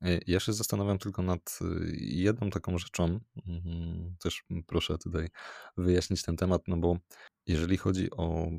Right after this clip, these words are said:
paliwo, tak, w cudzysłowie o ten substrat, em, czy tu nie ma zagrożenia w, przy takiej dużej skali, że my wpadniemy taką, w taką pułapkę trochę jak przy produkcji biopaliw czy komponentów do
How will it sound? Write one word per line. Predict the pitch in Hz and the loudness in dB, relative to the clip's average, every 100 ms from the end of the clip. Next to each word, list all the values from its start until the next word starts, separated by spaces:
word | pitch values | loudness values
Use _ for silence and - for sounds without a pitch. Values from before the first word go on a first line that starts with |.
| - 71 - | -6 -10 2
paliwo, | 78 78 80 78 | 4 4 2 2
tak, | 82 82 | 0 0
w | |
cudzysłowie | - 80 80 87 82 | -2 -2 0 0 0
o | 78 | -2
ten | 85 82 82 - | -2 -2 -4 0
substrat, | - 90 - 82 76 - - | 0 0 2 0 -2 -10 -6
em, | 85 - | -6 -2
czy | - 80 82 92 | 2 2 0 -8
tu | - | -4
nie | 87 90 | 0 2
ma | 95 | 0
zagrożenia | 90 - 85 82 82 92 90 82 80 87 90 90 | 0 0 0 0 0 2 2 2 0 -4 -8 -14
w, | - _ | -14 _
przy | - 82 | -4 -2
takiej | 76 87 | 0 0
dużej | 87 87 | 2 2
skali, | 82 - 87 | 2 2 2
że | 85 | 2
my | 82 | 0
wpadniemy | 80 85 85 87 | -2 -2 2 2
taką, | 80 85 87 80 90 | 2 -2 0 -4 -4
w | - | -4
taką | - 82 | -2 0
pułapkę | - 87 - | 2 2 2
trochę | 85 90 - | -2 -2 0
jak | 82 80 - _ - - _ | 2 2 -2 _ -20 -20 _
przy | - | -4
produkcji | 85 87 90 - - 82 80 80 82 - | 2 2 2 -2 0 2 2 0 -2 -6
biopaliw | 82 87 - 90 85 - - | -2 0 4 4 2 -8 -6
czy | - 87 | -4 -2
komponentów | - 82 87 87 87 85 | -2 0 2 2 -2 -2
do | 82 | -2